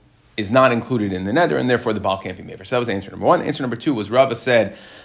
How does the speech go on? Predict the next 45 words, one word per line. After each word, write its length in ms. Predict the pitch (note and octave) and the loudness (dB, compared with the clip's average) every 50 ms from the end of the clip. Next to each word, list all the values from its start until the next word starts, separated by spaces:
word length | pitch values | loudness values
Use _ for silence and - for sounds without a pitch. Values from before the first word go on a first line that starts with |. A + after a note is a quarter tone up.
| - _ - | -20 _ 2
Baal 320 | B2 A#2+ A#2 A2 G#2+ G#2+ - | 4 6 6 4 4 4 4
is 180 | D3 C#3+ B2+ | 4 4 6
Bechal 460 | A2+ A2 C3 A#2+ - C3+ B2 B2+ B2+ B2 | 4 0 -2 0 4 6 6 6 6 4
Brios, 400 | D3 D3+ F3 F3+ G#3 F#3+ F#3+ - | 2 2 2 2 2 0 -2 -2
and 180 | - D#3 D3+ D3 | 0 0 2 2
then 180 | D3+ D3+ D3 C#3+ | 2 2 0 0
this 140 | C#3+ C3+ | -2 -4
is 100 | B2 B2 | -4 -4
a 60 | G#3 E3 | -4 -2
Pirish. 380 | - A#3 E3+ - - - - | 0 0 0 0 0 0 4
Baal 200 | - - - D3 C#3 | 6 8 8 8 6
is 60 | A#2 | 4
Bechal 340 | B2 A#2+ - - G2+ G2+ E2+ | 2 -2 0 0 0 0 -2
Brios. 400 | - - - A#2+ E3 D#3+ - - _ _ - | -4 -4 -4 -4 -4 -4 -8 -14 _ _ 2
I, 560 | A2 A#2+ A#2 A#2 A2+ A2 G#2+ G2+ G#2 G2+ - - | 6 6 8 8 8 6 4 4 0 -2 -4 -2
if 180 | C3 B2 A#2 | -2 -2 -2
so, 360 | - - - B2 A#2+ A2+ G#2 G2+ | -4 -2 0 2 2 2 2 0
so 140 | - - | -6 -8
the 80 | F#2+ G#2 | -8 -4
neder 320 | G#2 A2+ A#2+ A2 G#2 G2+ | 0 0 0 0 0 -4
takes, 380 | G2 - A#2 G2+ F#2 F2+ - - - | -8 -6 -6 -6 -6 -8 -14 -16 -14
is 140 | G#2 - - | -12 -10 -6
Chal 240 | - G#2+ G2 F#2 F2+ | -2 -2 -2 -2 -2
on 120 | E2+ G2+ | -6 -10
him, 340 | - E2+ - - A3 C#4 - - | -12 -14 -12 -10 -10 -12 -12 -12
so 180 | - - F#2+ | -12 -10 -6
why 240 | F#2 G2 G#2 G#2 G2+ | -4 -2 0 -2 -2
can't 240 | G2 - G#2 F#2+ F#2 | -4 -6 -8 -8 -8
he 100 | F#2+ - | -10 -12
be 120 | - E2+ | -14 -14
Mefer? 500 | F2 F#2 G2+ A2 - - E3+ G3+ G#3 - - - - - - _ _ _ _ _ _ - | -12 -10 -10 -6 -2 0 0 0 -2 -4 -12 -20 -20 -20 -20 _ _ _ _ _ _ -6
And 520 | G2 G2+ G2+ G2+ G2 G2 F#2+ - - - | -4 -2 -2 -2 -2 -4 -6 -8 -12 -10
to 80 | - A2+ | -2 2
that 200 | A#2 C#3+ D#3+ - | 2 4 4 2
we 100 | - C#3 | 0 -4
say 260 | C3+ - F3 E3 D#3 C#3 | -2 0 2 2 2 2
that 280 | C3 C3 C3 - - | 0 -2 -4 -6 -10
sh-, 100 | - - - | -16 -12 -8
'cause 160 | - C3 A#2+ | -6 -4 -4
she 160 | - C3+ B2+ | -4 -6 -6
can 160 | B2 A#2 A#2 | -4 -4 0
get, 380 | A2+ D3 C#3+ B2+ - - - G2+ | 4 6 6 6 4 2 -2 -2
Dvarim, 240 | A2+ A2 G#2+ A2 G#2+ | 0 0 2 0 -2
sh-, 340 | G#2+ - - A2+ F2+ G2 | -6 -8 -8 -8 -6 -6
sh-, 120 | - - | -8 -12